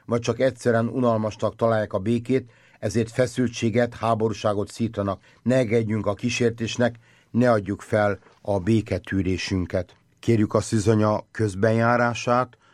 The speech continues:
akire a mai napon, mint Isten anyjára emlékezünk. Kérjük őt, aki a béke királynője, hogy legyen vezetőnk ezen az úton,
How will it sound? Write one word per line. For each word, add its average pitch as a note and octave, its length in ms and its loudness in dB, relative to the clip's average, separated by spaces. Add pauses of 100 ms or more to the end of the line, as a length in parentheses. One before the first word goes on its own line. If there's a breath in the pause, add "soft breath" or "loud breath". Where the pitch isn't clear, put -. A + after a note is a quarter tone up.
(180 soft breath)
akire G#2+ 360 2
a G#2 80 4
mai A2+ 220 2
napon, A2 340 0
mint G#2 200 0
Isten A2 280 -2
anyjára G#2 380 2
emlékezünk. F#2+ 800 -2 (340 soft breath)
Kérjük A2+ 440 2
őt, A#2 320 0
aki A2+ 220 0
a G#2+ 60 2
béke A2 320 0
királynője, A2+ 720 2 (360 loud breath)
hogy A2+ 120 -2
legyen G2+ 340 2
vezetőnk G2+ 540 0
ezen F#2+ 240 -2
az F2+ 160 -4
úton, G2 440 0